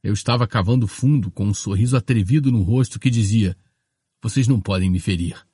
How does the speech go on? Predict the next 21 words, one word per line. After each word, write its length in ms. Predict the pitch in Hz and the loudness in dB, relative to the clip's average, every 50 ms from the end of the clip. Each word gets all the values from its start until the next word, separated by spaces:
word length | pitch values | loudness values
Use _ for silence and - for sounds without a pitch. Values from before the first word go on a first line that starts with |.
| _ _ _ _ _ _ _ | _ _ _ _ _ _ _
quando 260 | _ - 127 139 139 139 | _ 0 0 2 4 4
um 140 | 165 190 | 4 4
dos 160 | 180 175 160 160 | 4 4 4 4
instrutores 600 | 165 - - 165 143 120 - 143 147 151 139 113 | 2 2 2 0 0 2 2 2 2 2 2 2
inventou 440 | 143 135 139 131 117 107 - 131 135 | 2 2 2 2 2 2 2 2 4
um 120 | 139 123 | 4 4
jeito 320 | 117 127 131 131 - 120 113 | 4 4 2 2 0 0 2
novo 560 | 107 113 123 139 151 165 156 151 156 160 - | 4 4 4 4 4 4 2 2 0 -2 -2
e 140 | - 170 151 | -2 -2 -2
criativo 640 | - - 170 160 135 120 - - - 127 120 117 113 | 0 0 0 2 2 0 -2 -2 0 0 0 2 2
de 100 | 110 110 | 2 2
me 100 | 107 101 | 2 2
torturar. 600 | - - 98 90 - 98 85 78 69 65 - _ _ _ _ _ _ _ _ _ _ _ _ _ _ _ - | 0 -2 -2 -2 -2 -4 -4 -4 -6 -8 -12 _ _ _ _ _ _ _ _ _ _ _ _ _ _ _ -2
"Goggins, 460 | 107 135 190 185 139 110 101 95 107 | 0 2 2 2 2 2 2 4 4
levanta! 520 | 139 165 151 139 151 147 110 - 80 - _ _ _ _ | 4 4 4 4 2 2 0 -2 -8 -12 _ _ _ _
Você 100 | - - | -2 -2
está 180 | 139 - - 160 | 0 2 2 2
gostando 380 | 147 151 139 - - 170 175 | 2 2 2 2 2 2 4
demais 380 | 151 170 156 151 156 151 143 110 | 4 2 2 2 2 2 2 2
disso 180 | 113 107 - 135 | 0 0 0 0
aí." 240 | 110 104 92 90 | 2 2 0 -2